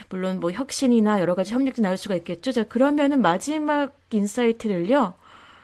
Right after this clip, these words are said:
들어보도록 하겠습니다. 네, 지금 이 시민사회에 대해서 말씀해 주셨고요. 그리고 또 이 중-, 중요성, 한국에서의 이런 중요성에 대해서도 들었습니다. 자, 그러면은요,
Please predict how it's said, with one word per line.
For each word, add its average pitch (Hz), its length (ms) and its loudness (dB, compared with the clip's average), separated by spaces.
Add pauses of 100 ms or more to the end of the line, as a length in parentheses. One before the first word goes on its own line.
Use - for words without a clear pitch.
(280)
들어보도록 202 480 -2
하겠습니다. 190 760 -2 (1040)
네, 202 120 -4
지금 240 340 -2
이 247 60 -2
시민사회에 311 560 -2
대해서 269 220 0
말씀해 208 400 0
주셨고요. 202 760 -4
그리고 202 360 -6
또 214 200 -4
이 202 200 -2
중-, 208 300 -4 (1160)
중요성, 233 520 4
한국에서의 240 640 0
이런 190 160 -2
중요성에 202 360 -6
대해서도 196 280 -8
들었습니다. 180 460 -6
자, 196 120 -6
그러면은요, 226 720 2